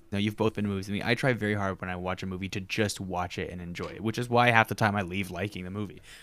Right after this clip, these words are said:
'cause I really do n-, toss all that other stuff out of my mind. But at the end of the day, I understand that I and you two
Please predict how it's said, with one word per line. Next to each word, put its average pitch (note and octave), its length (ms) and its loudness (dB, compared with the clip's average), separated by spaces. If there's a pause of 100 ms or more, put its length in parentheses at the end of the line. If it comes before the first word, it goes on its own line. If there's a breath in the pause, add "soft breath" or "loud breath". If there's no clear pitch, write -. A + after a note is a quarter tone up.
'cause A#2 140 0
I - 20 6
really A2+ 300 4
do A2 220 -4
n-, F2+ 260 -10 (500)
toss G#2+ 300 0
all B2+ 240 0
that A#2 120 0
other A2 120 -4
stuff F#2+ 240 -6
out F#2 80 -4
of F2+ 40 -10
my F2 120 -10
mind. F2 340 -8 (720 loud breath)
But A#2+ 140 8
at B2 100 4
the C#3+ 80 2
end C3+ 100 2
of B2 40 2
the A#2 40 2
day, B2+ 180 8
I A2+ 160 4
understand A2 540 -2
that F#2 300 0
I F#2 260 0
and G2 280 0
you G2+ 160 -4
two G2+ 400 -4